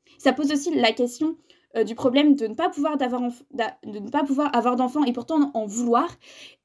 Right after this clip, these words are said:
Et, euh, ça, sans l'opposer du tout au fait de ne pas vou-, pas en vouloir et culpabiliser les femmes qui ne veulent pas être mères, parce que, en réalité, euh, opposer ces deux situations n'a pas de sens et c'est pas du tout ce que le film fait. Il le fait très justement, je trouve.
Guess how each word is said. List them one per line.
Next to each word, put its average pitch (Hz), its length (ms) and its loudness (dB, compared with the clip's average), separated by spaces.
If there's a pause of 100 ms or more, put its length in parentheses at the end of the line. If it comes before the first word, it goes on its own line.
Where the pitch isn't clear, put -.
(120)
Et, 302 240 -2 (240)
euh, 208 120 0
ça, 302 280 0 (200)
sans - 280 0
l'opposer 262 400 4
du 214 180 -14
tout 311 160 -8
au 226 160 -2
fait 269 140 -2
de 240 80 -6
ne 214 80 -4
pas 320 240 -4
vou-, 233 180 -6 (140)
pas 311 100 0
en 247 100 2
vouloir 226 340 0
et 247 60 2
culpabiliser 220 600 -4
les 226 80 0
femmes 285 240 2
qui 285 80 0
ne 214 100 -6
veulent 240 240 -2
pas 233 140 -2
être 226 80 -2
mères, 381 140 0
parce 247 140 -8
que, 226 100 -8 (240)
en 226 80 -4
réalité, 220 460 -4
euh, 208 280 -2 (800)
opposer 277 340 2
ces 262 120 -2
deux 214 100 -4
situations 226 420 -2
n'a 262 120 4
pas 254 120 -2
de - 60 -6
sens 349 160 -4
et - 20 -2
c'est 240 140 -2
pas 277 120 0
du 285 120 -2
tout 359 100 -6
ce 359 80 -14
que 285 80 -4
le 247 60 0
film 277 240 4
fait. 339 200 -4
Il 247 120 0
le 226 100 0
fait 247 160 -10
très 302 240 -4
justement, 285 400 2
je 277 100 -2
trouve. 311 340 -4